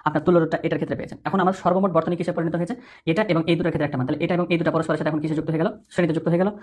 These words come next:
তাহলে আমাকে এখন কি করতে হবে? যে আর ওয়ান এবং আমাদের আর পি, কথা বুঝতে পেরেছেন? তাহলে যে আমাদের আর ওয়ান প্লাস হচ্ছে কি আমাদের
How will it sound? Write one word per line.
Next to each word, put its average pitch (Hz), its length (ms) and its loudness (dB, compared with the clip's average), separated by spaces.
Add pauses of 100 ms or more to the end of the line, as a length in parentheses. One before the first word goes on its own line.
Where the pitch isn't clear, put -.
তাহলে 165 140 0
আমাকে 170 120 2
এখন 165 140 2
কি 170 100 0
করতে 170 180 -2
হবে? 202 100 2 (460)
যে 143 60 0 (160)
আর 170 100 4
ওয়ান - 100 2 (300)
এবং 156 140 0
আমাদের 156 220 0
আর - 120 0
পি, 147 80 0 (260)
কথা 160 120 0
বুঝতে 175 160 0
পেরেছেন? 190 220 2 (880)
তাহলে 147 180 2
যে 151 100 4
আমাদের 156 160 2 (360)
আর 147 100 4
ওয়ান 160 120 4 (220)
প্লাস 151 200 2
হচ্ছে 160 200 0
কি 156 80 0
আমাদের 151 160 0